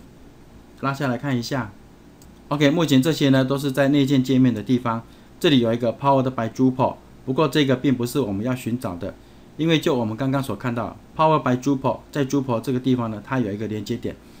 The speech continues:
因此呢，比较像是这一个 Powered by，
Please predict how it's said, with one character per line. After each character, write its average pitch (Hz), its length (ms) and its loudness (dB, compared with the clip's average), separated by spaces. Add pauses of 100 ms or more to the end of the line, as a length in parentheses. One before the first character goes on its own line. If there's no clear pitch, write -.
(340)
因 175 120 0
此 123 160 2
呢， 117 140 2
比 120 140 -2
较 147 120 4
像 143 200 0
是 135 120 -2
这 127 140 0
一 120 100 2
个 - 180 -8 (480)
Powered 151 340 4 (120)
by， 131 280 6